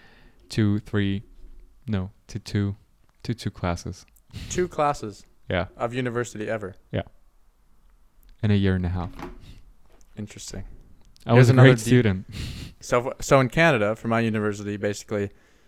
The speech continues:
Speaker 2: it's costs a lot. It's like six, I don't know, six thousand a semester or something. You, they, they have student loans you can take, so you can get money from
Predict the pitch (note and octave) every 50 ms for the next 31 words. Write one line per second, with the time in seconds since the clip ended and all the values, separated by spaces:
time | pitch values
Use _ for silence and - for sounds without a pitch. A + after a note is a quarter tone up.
0 | - - _ - - - _ _ _ _ _ _ _ _ _ _ _ _ _ -
1 | - G#2 G#2 - - - _ _ - - A#2+ A2+ G#2+ - - G2+ F#2+ G2+ G#2 F#2
2 | F2+ G2 B2+ - - - - - _ _ _ _ - - - _ _ _ _ _
3 | - G#2+ - - G#2+ F#2+ F#2+ - - - A#2+ G2 - - - - - - - -
4 | - - G2+ G2+ G2+ G2+ G2 F#2+ - - A2+ - - - - - - A2 G#2+ A2
5 | A2 A#2 A2+ A2 - A#2+ A#2+ B2+ C3 - - C#3+ B2+ B2 - C3 A#2+ A2+ - B2+
6 | B2 B2+ A#2+ - - - - - - - - - - A2+ A#2 A#2 A2 - - -
7 | - A#2 A2 A2 G#2+ E2+ - - - - - A#2+ A#2 A2+ A#2 A#2 A2+ G#2 - -
8 | - - - - _ _ - - - - D3 C3 A#2+ A#2 G#2 G#2+ A2 A#2 B2+ C3+
9 | C3+ C3+ D3 C3 C3+ C3+ - C#3 C#3 D3+ D3+ - - B2 A2 G#2+ - A2 G#2+ A2
10 | G#2 G2 G#2+ G#2 G#2 G#2 G#2+ G#2 - - G#2 G2+ G2 G2 G2 G2